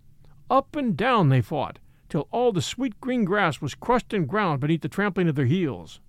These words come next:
More than once the point of Robin Hood's sword hit the softness of flesh,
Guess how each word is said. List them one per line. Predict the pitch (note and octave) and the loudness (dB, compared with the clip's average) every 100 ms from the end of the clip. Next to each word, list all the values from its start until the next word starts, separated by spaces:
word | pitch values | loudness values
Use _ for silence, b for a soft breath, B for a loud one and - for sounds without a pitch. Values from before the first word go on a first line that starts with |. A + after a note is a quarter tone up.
| - - _ _ _ _ b b b b | -20 -20 _ _ _ _ b b b b
More | D#3+ A#3 | 4 4
than | B3+ F#3 | 6 4
once | B3+ A3 - - | 4 0 -4 -10
the | - | -10
point | - A#3 F3 | -2 0 2
of | C#3 | 2
Robin | G#2+ G3+ | 0 4
Hood's | F3+ F3 | 4 2
sword | - A#3 G3 C3+ | -2 0 2 2
hit | A3 - | -2 -4
the | - | -6
softness | - A#3 - C3 | -2 -2 0 -2
of | D#3 - | -2 -4
flesh, | F#3+ D#3 - | -4 -4 -6